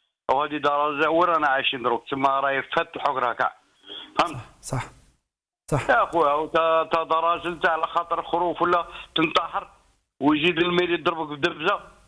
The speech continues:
Speaker 1: ويقول لكم انا رب
Speaker 2: اي دغيدو، اي دغيدو نور الدين، اي ال-، الاهانه اللي
Speaker 1: آه،
Speaker 2: دغيدو.
Speaker 1: مسكين دغيدو راجل داير كيسمع بولاده، ولاده يشوفوا ويهضر فيها، قال لك ضربني. انا يضربك تا، هذا المير شكون على ما يخافش الله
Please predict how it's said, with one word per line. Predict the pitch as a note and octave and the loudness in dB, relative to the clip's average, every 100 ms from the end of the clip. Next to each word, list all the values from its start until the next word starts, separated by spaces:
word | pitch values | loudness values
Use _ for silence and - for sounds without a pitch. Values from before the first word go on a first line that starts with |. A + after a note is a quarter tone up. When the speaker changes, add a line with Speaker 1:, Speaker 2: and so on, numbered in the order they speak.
| - | -6
Speaker 1:
ويقول | C3+ C#3 D#3+ | -4 0 2
لكم | E3+ D#3 | 2 2
انا | E3 E3 | 2 2
رب | D#3+ | 4
Speaker 2:
اي | F#3+ | 4
دغيدو، | D3+ E3 A3 E3 D#3+ | 4 4 4 4 4
اي | E3 | 4
دغيدو | D#3 G3+ F3+ D#3+ | 4 2 4 2
نور | D#3+ D#3 | 2 0
الدين، | D3+ C#3+ D3 | 0 2 2
اي | D3 | 4
ال-، | C#3+ C#3+ | 4 4
الاهانه | C#3 C#3+ E3 C#3+ G3 F3 | 2 4 4 4 2 2
اللي | D3 | 2
Speaker 1:
آه، | B3 | 2
Speaker 2:
دغيدو. | C#3+ C#3+ A3 G#3+ | 2 2 0 -6
Speaker 1:
مسكين | G3 - F#3+ E3 | -2 0 0 2
دغيدو | E3 F#3+ F3+ F3+ | 0 2 2 2
راجل | E3 D3+ | 0 0
داير | D#3+ F3 | 0 2
كيسمع | - E3 D3+ E3 G2 | 0 -2 0 0 -2
بولاده، | C3 E3 E3+ F3 E3+ D#3+ | -6 -2 0 2 0 0
ولاده | E3 E3 E3 | 0 2 2
يشوفوا | D#3 - D3+ D#3 E3+ - - | 0 0 0 2 -2 -4 -2
ويهضر | C3+ D3+ D#3 E3 | 0 2 0 -2
فيها، | - E3 D#3 D#3+ | 2 2 2 0
قال | D#3+ | -2
لك | D#3 | -2
ضربني. | C3+ D#3+ D#3+ D#3 - - - - | 0 0 2 0 -2 -16 -2 0
انا | C#4 | 2
يضربك | C4 G3 A3+ F#3+ | 0 0 -2 -4
تا، | - F3 D#3+ E3 F3+ | 0 2 2 2 0
هذا | G3+ | 0
المير | G3 G3 F3+ | -2 2 0
شكون | C3+ - C#3+ B2 | 0 0 2 4
على | A2+ A2 - - - - | 4 0 -2 -16 -14 -2
ما | D3+ | 0
يخافش | D#3+ F3+ E3+ F#3+ | 0 0 0 2
الله | G3+ | -2